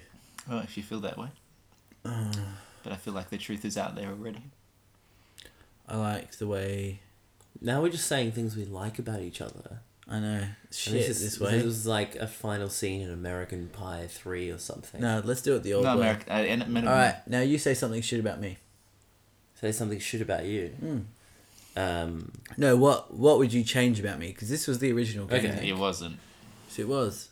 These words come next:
Speaker 2: We, we misunderstood the game.
Speaker 1: You did.
Speaker 2: And now it is the game.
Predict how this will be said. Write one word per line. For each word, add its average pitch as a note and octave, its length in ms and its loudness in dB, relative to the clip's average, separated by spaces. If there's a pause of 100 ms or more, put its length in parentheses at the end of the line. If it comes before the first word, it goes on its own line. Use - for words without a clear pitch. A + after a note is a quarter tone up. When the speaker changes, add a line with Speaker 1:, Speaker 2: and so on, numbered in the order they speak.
Speaker 2:
We, G#2+ 140 0
we A2+ 220 2
misunderstood G2 760 -4
the - 80 -12
game. - 200 -16 (380)
Speaker 1:
You F#2+ 140 -4
did. - 140 -14 (160)
Speaker 2:
And F#2+ 380 -6
now F2+ 260 -6
it D2+ 120 -6
is - 160 -6
the - 120 -12
game. A1+ 200 -14